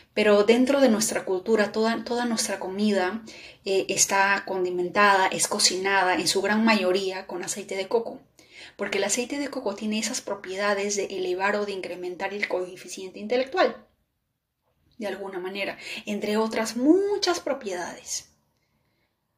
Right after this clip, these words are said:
Ellos no te freían con aceite de canola porque obviamente saben que las comidas necesitan,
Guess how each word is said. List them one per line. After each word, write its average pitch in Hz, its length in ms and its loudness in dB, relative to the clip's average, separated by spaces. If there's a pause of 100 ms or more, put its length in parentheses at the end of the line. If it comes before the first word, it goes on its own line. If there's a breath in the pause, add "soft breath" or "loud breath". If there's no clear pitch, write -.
(580)
Ellos 262 260 2
no 320 120 8
te 330 80 0
freían 226 400 0
con 208 160 -2
aceite 202 360 -4
de 190 120 -2
canola 202 400 2
porque 202 240 0
obviamente 190 400 -4
saben 202 260 0
que 185 120 -8
las 180 160 -4
comidas 208 440 0
necesitan, 208 600 -6